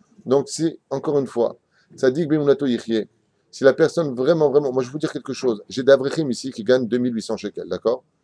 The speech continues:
Ils prélèvent tous les mois le maaser. Vous savez qui le donne ? Allez, j'ai pas le droit de le dire, il le donne ici. Il y en a un ici qui a neuf, non, qui a dix enfants.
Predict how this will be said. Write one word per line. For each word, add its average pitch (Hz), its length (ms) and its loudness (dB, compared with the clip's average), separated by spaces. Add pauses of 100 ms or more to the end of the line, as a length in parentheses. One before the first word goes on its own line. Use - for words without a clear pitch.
(120)
Ils 113 80 -6
prélèvent 113 220 0
tous 143 100 -6
les 131 60 -2
mois 107 100 -2
le 92 60 -8
maaser. - 240 -14 (500)
Vous 98 80 -8
savez 131 200 2
qui 139 120 -4
le 127 100 2
donne ? 143 200 2 (640)
Allez, 101 180 -2
j'ai 101 100 -12
pas 127 100 2
le 117 40 0
droit 120 100 4
de 113 80 0
le 101 60 -2
dire, 92 220 -8
il 120 80 0
le 127 60 4
donne 120 160 4
ici. 82 220 -8 (1700)
Il 113 60 0
y 123 40 6
en 135 40 2
a 139 200 2
un 165 80 8
ici 143 320 -2
qui 113 180 0
a 101 120 2 (100)
neuf, 190 580 4
non, 120 140 2
qui 113 120 -2
a 95 60 2
dix 180 220 0
enfants. 139 340 0